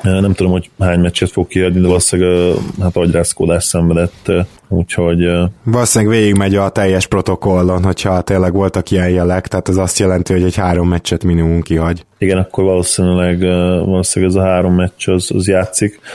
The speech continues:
Speaker 1: hogyha az N B A komolyan veszi a, a, az ő con-, concussion protokollját, mert ugye az N F L azt tudjuk, hogy nem veszik komolyan. <laughs> Ugye most a hétvégén is volt megint több, ö, vita ebből.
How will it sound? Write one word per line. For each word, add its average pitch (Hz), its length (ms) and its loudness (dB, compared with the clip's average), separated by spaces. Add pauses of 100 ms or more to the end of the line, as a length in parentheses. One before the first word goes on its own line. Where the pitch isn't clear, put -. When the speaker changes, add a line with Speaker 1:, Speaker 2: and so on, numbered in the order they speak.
Speaker 1:
hogyha 110 220 0
az 98 80 4
N 95 200 2
B 95 40 4
A 92 120 2
komolyan 92 380 0
veszi 95 280 0
a, 95 200 0 (280)
a, 98 300 -2
az 98 140 0
ő 95 200 4
con-, - 300 -4
concussion 95 640 0
protokollját, 95 800 0
mert 90 240 -4
ugye 95 120 2
az 92 80 2
N 92 180 2
F - 100 -4
L 92 100 0
azt 90 200 -2
tudjuk, 87 260 2
hogy 87 140 0
nem 87 260 2 (100)
veszik 90 320 -2
komolyan. 92 360 0 (140)
<laughs> - 140 -2
Ugye 98 100 2
most - 280 -2
a 98 40 2
hétvégén 92 500 0
is - 160 -4
volt 90 220 -2
megint 92 320 0
több, 92 240 0 (260)
ö, 92 280 0
vita 95 380 2
ebből. 95 500 0